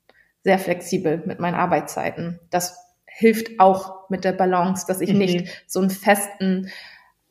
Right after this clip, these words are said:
Speaker 1: Arbeitsalltag irgendwie habe, in dem ich irgendwie eingehe, sondern dass ich auch mal dann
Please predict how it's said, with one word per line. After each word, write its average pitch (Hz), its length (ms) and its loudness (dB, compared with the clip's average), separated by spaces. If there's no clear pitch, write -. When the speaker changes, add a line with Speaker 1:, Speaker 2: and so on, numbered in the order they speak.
Speaker 1:
Arbeitsalltag 196 1300 2
irgendwie 185 300 0
habe, 233 600 6
in 196 120 2
dem 185 160 0
ich 190 80 -4
irgendwie 185 220 -2
eingehe, 226 440 6
sondern 190 260 2
dass 180 140 -4
ich 190 100 -2
auch 185 100 4
mal 196 160 6
dann 180 360 0